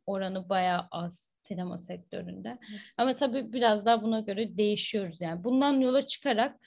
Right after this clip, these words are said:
Speaker 1: e, Laura Mulvey bir araştırma yapıyor ve gerçekten de şey yani, e, mantıklı görüyor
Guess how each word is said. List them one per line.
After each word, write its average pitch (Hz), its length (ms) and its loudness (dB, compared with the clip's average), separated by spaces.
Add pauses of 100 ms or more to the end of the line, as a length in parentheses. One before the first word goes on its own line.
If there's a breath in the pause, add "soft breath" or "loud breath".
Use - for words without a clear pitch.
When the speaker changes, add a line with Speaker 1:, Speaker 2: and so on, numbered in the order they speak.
(240 soft breath)
Speaker 1:
e, 214 220 4
Laura 262 260 8
Mulvey 247 420 4
bir 247 100 4
araştırma 233 640 0
yapıyor 277 320 2
ve 262 60 4
gerçekten 240 800 2
de 269 80 2
şey 240 320 0
yani, 170 420 -2 (220)
e, 190 540 -4 (640 soft breath)
mantıklı 254 640 6
görüyor 190 480 6